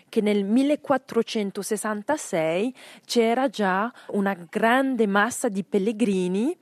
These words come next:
In settembre, durante due settimane, veniva celebrata questa dedicazione angelica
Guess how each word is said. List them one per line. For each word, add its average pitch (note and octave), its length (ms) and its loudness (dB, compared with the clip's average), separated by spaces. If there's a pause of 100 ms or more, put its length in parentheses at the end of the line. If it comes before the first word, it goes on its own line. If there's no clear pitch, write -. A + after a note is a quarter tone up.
(160)
In G#3 180 -2
settembre, A3+ 580 0
durante G#3+ 420 2
due A3 160 2
settimane, A#3 580 0
veniva G#3+ 460 2 (140)
celebrata F#3+ 680 2
questa G#3 640 0
dedicazione G3+ 880 -2
angelica F#3+ 760 -2